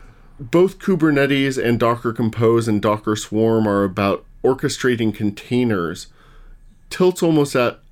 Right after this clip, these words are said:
a level slightly above that of orchestrating the development, the workflows from when you hit save until the code's running, and then back to when you know what happened when the code ran.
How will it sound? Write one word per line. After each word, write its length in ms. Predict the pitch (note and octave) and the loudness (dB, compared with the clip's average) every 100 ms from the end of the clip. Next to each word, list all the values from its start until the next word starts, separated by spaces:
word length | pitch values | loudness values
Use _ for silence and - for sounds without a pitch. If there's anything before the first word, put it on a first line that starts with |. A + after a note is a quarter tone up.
| A2+ | -2
a 20 | |
level 340 | A2 B2 B2 | 0 0 0
slightly 540 | A#2 - C#3+ E3 - A#2 | -4 -4 -2 -2 0 0
above 400 | G2 G2+ F#2+ F#2 | 0 0 -2 -2
that 300 | G2 F#2+ - | -2 -2 -2
of 180 | G#2+ F#2+ - | -4 -4 0
orchestrating 1040 | C3+ - B2+ - A#2+ A#2+ A#2 A#2 A2 F#2 | 0 0 -6 -4 -2 -2 0 -2 -2 -2
the 80 | G2 | -4
development, 920 | G2 F2+ G2+ A#2+ - F2+ F2 E2+ - _ - - _ | -2 -2 0 0 -4 -6 -6 -8 -12 _ -20 -20 _
the 100 | - | -2
workflows 760 | A#2 A2+ C#3+ - - G#2 F#2+ - | 2 2 0 -4 0 2 2 -2
from 400 | - G#2+ G2+ G2 | -2 0 0 -2
when 280 | A2+ A2+ B2+ | -2 0 2
you 160 | B2 A2 | 0 0
hit 200 | A#2+ - | -2 -2
save 680 | - B2 B2+ A2+ G2+ F#2+ - - _ | -4 0 2 4 2 -2 -10 -20 _
until 380 | A2 G#2 - A#2+ | -4 -4 0 0
the 120 | G#2+ | 0
code's 340 | - A#2+ G#2+ G#2 | -2 0 0 0
running, 580 | A2 A#2 A2 G#2 G2+ G2+ _ _ - | 0 0 0 0 -2 -6 _ _ -4
and 180 | A2 | 2
then 180 | A2 G#2+ | 2 2
back 400 | F#2+ A2 A2+ A#2 | 0 -4 -4 -8
to 120 | A#2+ | -6
when 280 | G2+ G#2+ G#2 | -2 0 0
you 400 | G2+ G2+ G2 F#2 - _ - | 0 2 0 -2 -12 _ -4
know 360 | G#2 G#2+ A2 | 0 2 4
what 240 | A2 G#2+ F#2 | 4 2 0
happened 580 | G#2+ G#2+ A2+ G#2 F#2+ F#2 | -4 -6 -4 -4 -4 -2
when 220 | G2+ G2+ | 0 0
the 100 | F#2 | -2
code 460 | - G2+ F#2 - | -4 -2 -2 -4
ran. 420 | F#2 F#2 C2 G1+ | -6 -6 -6 -12